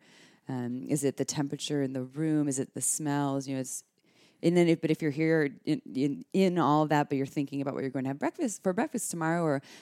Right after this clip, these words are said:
what do I look like and what do I smell like? And am I sweating too much? And do they even like me? And what are they thinking? And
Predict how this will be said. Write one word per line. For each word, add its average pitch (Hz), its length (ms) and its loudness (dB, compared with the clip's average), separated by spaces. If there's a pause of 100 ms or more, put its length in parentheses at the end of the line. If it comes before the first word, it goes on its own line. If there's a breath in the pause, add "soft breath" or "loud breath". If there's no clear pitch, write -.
what 156 120 0
do 175 60 6
I 156 80 8
look 151 160 2
like 185 160 2
and 156 60 0
what 151 80 2
do 143 100 -2
I 143 60 -4
smell 180 320 0
like? 170 160 0
And 151 80 -4
am 135 40 -4
I 135 40 -6
sweating 175 360 -2
too 175 160 -6
much? 175 220 -4
And 165 100 -4
do 160 60 -4
they 165 140 -2
even 165 200 -6
like 277 220 -4
me? 320 80 -4
And 277 80 -2
what 226 100 -4
are 190 60 -6
they 208 100 -2
thinking? 262 380 -6
And 208 120 -6